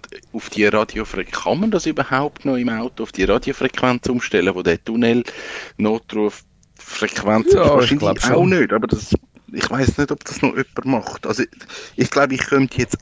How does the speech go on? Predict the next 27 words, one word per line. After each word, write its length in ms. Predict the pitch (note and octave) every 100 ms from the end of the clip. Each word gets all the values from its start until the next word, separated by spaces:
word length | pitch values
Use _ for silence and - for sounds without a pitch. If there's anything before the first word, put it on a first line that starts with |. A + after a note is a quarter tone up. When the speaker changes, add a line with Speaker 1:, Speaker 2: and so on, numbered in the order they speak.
| -
Speaker 1:
auch 240 | - B2+
nicht 180 | D3 C3+
auf 160 | C#3 -
die 120 | B3
Idee, 540 | E3+ B2 B2+ B2+ C3 - _ _ _
ich 120 | - G#2
könnte 600 | - F2 G#2+ - - - _ _ _ -
könnte 180 | F2+ -
ich 120 | -
Radio 320 | G#2+ - A#2+
hören. 160 | - -
Speaker 2:
Mal, 180 | D3 B3
ich, 200 | G3+ B3 D4+
ich, 140 | - - -
da 120 | D3+
bi-, 420 | - F3+ D#3+ D3
widerspreche 580 | C#3 C3 - - D3 -
ich 100 | -
dir 160 | C#3 C#3
ein 60 |
bisschen. 280 | B2+ - C3
Ich 80 | -
glaube, 240 | C3+ C3
wenn 100 | C#3
du 100 | A#2+
wirklich 420 | F3+ F3 D3 C3+ -
einfach 420 | C3+ C#3 A2